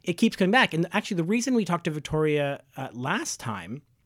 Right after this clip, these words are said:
was because she was looking for people to be a part of this in conversation. And I was like, "That's such an interesting conversation. Uh, like, I'd love to, you know, he-, hear more." And it's like, and that at the time she was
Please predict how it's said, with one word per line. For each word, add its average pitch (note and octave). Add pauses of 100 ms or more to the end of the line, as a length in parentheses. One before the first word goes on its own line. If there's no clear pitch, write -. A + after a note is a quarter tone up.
(180)
was E3
because F3
she -
was E3
looking F3+
for F3+
people E3+
to -
be D3+
a C#3+
part D3
of A#2+
this G#3+ (320)
in C3+
conversation. A#2 (280)
And E3
I E3
was D#3
like, D3 (220)
"That's D#3
such E3
an D3+
interesting B2+
conversation. B2+ (680)
Uh, - (180)
like, C#3
I'd C#3
love B2
to, C3
you D3
know, B2
he-, - (100)
hear C3
more." G3+
And D3
it's C3
like, C3 (100)
and D3+
that C#3+
at C#3+
the D3
time C3
she C3
was A#2